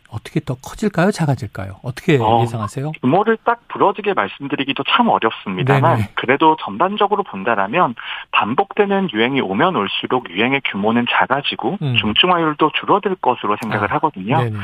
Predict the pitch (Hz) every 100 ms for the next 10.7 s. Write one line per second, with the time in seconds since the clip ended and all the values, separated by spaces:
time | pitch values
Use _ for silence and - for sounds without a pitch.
0 | 92 - 113 123 104 98 214 233 104 113
1 | 147 139 135 131 131 135 - - - 160
2 | 151 - 110 120 - - - - 170 95
3 | 104 - 98 107 - 131 139 131 170 101
4 | 101 - _ _ 123 113 92 76 - -
5 | 123 101 - 151 165 160 - 151 170 175
6 | 156 170 190 185 170 151 208 214 151 -
7 | 143 - 120 107 120 202 165 156 - 208
8 | 196 196 190 165 139 131 131 151 185 87
9 | 90 _ _ _ _ - 180 170 160 165
10 | - - 226 208 226 - 113